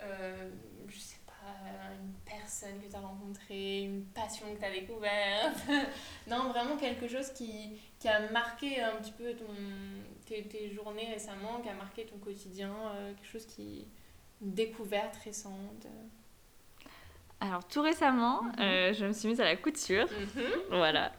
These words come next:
Speaker 2: Donc, euh, j'ai vingt-trois ans, mais <laughs> je suis mise
Speaker 1: Le
Speaker 2: à la
Speaker 1: tricot.
Speaker 2: couture.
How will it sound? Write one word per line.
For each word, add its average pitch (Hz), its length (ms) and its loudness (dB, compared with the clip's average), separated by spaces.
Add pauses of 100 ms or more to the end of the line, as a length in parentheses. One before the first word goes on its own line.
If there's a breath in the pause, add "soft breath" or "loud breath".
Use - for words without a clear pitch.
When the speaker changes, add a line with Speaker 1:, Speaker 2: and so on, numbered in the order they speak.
Speaker 2:
Donc, 240 280 8
euh, 160 380 4
j'ai 190 160 0
vingt-trois 196 460 2
ans, 170 200 -2
mais 339 140 2
<laughs> - 1080 2
je 220 100 6
suis 233 160 4
mise 277 80 6
Speaker 1:
Le 262 60 12
Speaker 2:
à - 20 12
la 214 120 12
Speaker 1:
tricot. 214 240 6
Speaker 2:
couture. 202 220 6